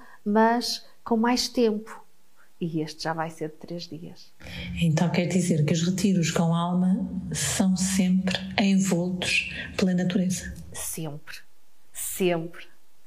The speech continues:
Speaker 1: A natureza tem que estar muito, muito presente, seja de dia, seja de noite,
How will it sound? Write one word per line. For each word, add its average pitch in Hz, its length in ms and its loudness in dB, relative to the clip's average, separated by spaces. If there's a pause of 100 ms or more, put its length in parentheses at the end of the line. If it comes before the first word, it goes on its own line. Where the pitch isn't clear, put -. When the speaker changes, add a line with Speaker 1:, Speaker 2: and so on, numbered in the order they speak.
(200)
Speaker 1:
A 175 60 2
natureza 190 680 4
tem 196 260 -2
que - 80 -8
estar 190 540 2 (220)
muito, 226 560 4
muito 190 400 -2
presente, 170 520 -4
seja 262 380 6
de 214 160 -2
dia, 214 260 2
seja 214 340 0
de 208 60 -4
noite, 185 520 -2